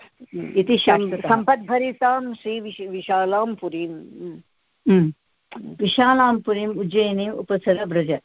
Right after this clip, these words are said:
Speaker 2: कथमिव स्थितान्? सुचरितफले पुण्यफले स्वर्गोपभोगलक्षणे स्वल्पीभूते
Speaker 1: हम्म।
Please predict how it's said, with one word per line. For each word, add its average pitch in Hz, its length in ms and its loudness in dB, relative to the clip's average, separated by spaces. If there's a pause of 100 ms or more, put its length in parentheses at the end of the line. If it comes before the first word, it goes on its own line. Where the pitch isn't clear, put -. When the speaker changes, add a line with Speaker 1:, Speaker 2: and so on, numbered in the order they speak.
(220)
Speaker 2:
कथमिव 233 480 2
स्थितान्? 156 580 -6 (720)
सुचरितफले 269 1000 2
पुण्यफले 214 880 -4 (680)
स्वर्गोपभोगलक्षणे 214 1600 0
स्वल्पीभूते 190 1120 -4
Speaker 1:
हम्म। 175 240 -4